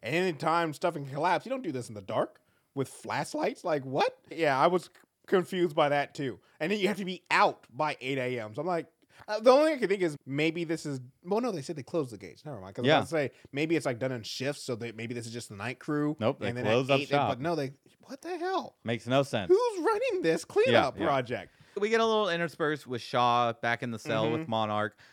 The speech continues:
Speaker 2: I
Speaker 1: One
Speaker 2: need
Speaker 1: of
Speaker 2: to know, why was he locked up?
Speaker 1: Yeah, I
Speaker 2: What
Speaker 1: really
Speaker 2: has happened?
Speaker 1: want
Speaker 2: This
Speaker 1: that.
Speaker 2: is why I need pass. I need to go. I need flashbacks to the fifties, to the sixties and the seventies,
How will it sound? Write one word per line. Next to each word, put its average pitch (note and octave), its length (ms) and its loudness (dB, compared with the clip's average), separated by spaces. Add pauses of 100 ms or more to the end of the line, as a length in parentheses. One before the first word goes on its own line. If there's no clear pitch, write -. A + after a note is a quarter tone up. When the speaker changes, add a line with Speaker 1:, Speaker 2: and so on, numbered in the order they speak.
(120)
Speaker 2:
I D3 40 -8
Speaker 1:
One D#4 160 2
Speaker 2:
need G#4+ 60 2
Speaker 1:
of G4+ 80 -2
Speaker 2:
to G4+ 60 2
know, D4 200 6
why A3+ 300 2
was D4 180 -4
he C4 100 -4
locked A#3 380 -2
up? A#3 280 -2
Speaker 1:
Yeah, G3 240 0
I D3+ 140 2
Speaker 2:
What D3 160 6
Speaker 1:
really F#3 120 6
Speaker 2:
has G#3 60 6
happened? A#3+ 140 8
Speaker 1:
want D3+ 120 4
Speaker 2:
This A#2+ 100 2
Speaker 1:
that. C3 100 0
Speaker 2:
is A#2+ 60 0
why D#3 180 4
I - 40 0
need F#3+ 220 -6
pass. G#3+ 440 -4
I A#2+ 140 -2
need C3 160 -4
to B2+ 60 -6
go. B2+ 200 0
I A2+ 80 -2
need A2+ 260 -8
flashbacks D3 640 -2
to C#3+ 80 -6
the A#2 80 -4
fifties, C#3 480 -4
to A#2+ 60 -4
the G2 100 -6
sixties C3 400 -6
and A2 100 -4
the G2 40 -6
seventies, B2 600 -2